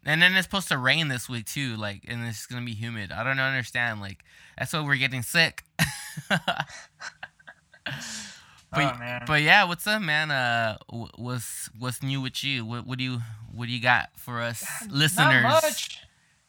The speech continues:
Speaker 2: Not much. I mean, just, uh, just happy that, uh, The Story So Far came out with the new album. Um,
Speaker 1: Oh,
Speaker 2: I've been
Speaker 1: yeah, yeah.
Speaker 2: listening to that. Just, I've been stuck on it. Like, I'm just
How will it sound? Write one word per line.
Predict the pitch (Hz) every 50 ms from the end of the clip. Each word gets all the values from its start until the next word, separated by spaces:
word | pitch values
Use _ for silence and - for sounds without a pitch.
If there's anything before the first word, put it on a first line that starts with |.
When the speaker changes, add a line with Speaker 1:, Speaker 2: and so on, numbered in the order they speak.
| _ -
Speaker 2:
Not | 160 185 240 269 220
much. | 202 233 285 330 330 - -
I | 240 226
mean, | 214 214 208 196
just, | 170 220 226 220 - -
uh, | 233 214 196 190 175 170 160
just | 151 170 180 165 -
happy | 185 185 190 190 - 202
that, | 185 175 180 175 170 165 160 156
uh, | 151 151 156 151
The | 151 151
Story | 143 - - 160 170 175
So | 170 - 190 175
Far | 151 - 143 139 151 170
came | 170 - 170 160 160
out | 156 160
with | 160 160 -
the | 151
new | 143 147 151 151
album. | 139 135 147 156 180 202 202 208
Um, | 214 - _ _ _ _ _ - -
Speaker 1:
Oh, | 143
Speaker 2:
I've | 139 139 135 135 143 147 143
been | 156 156
Speaker 1:
yeah, |
yeah. | 151
Speaker 2:
listening | 156 165 - 190 196 190 180
to | - 190
that. | 185 185 190 190 190 175
Just, | 151 143 143 - -
I've | 147 147 143
been | 151 151 139
stuck | - - - - - - 156 165 165 - -
on | 156 143 143
it. | 139 143
Like, | 143 135 135 -
I'm | 147 156 160
just | 175 160 135